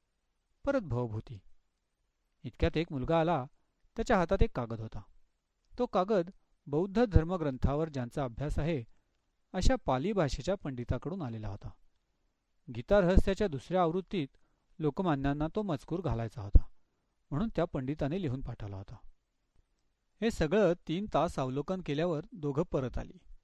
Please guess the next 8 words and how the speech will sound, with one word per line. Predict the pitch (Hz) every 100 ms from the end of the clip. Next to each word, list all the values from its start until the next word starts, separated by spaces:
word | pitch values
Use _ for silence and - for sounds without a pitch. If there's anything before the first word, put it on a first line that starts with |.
| _ _ _ _ -
परत | 208 262 -
त्यावर | 147 185
एक | 156 196
शब्दही | - 117 120 135
कोणी | 226 147 151
काही | 110 156
बोललं | 135 107 131
नाही. | 117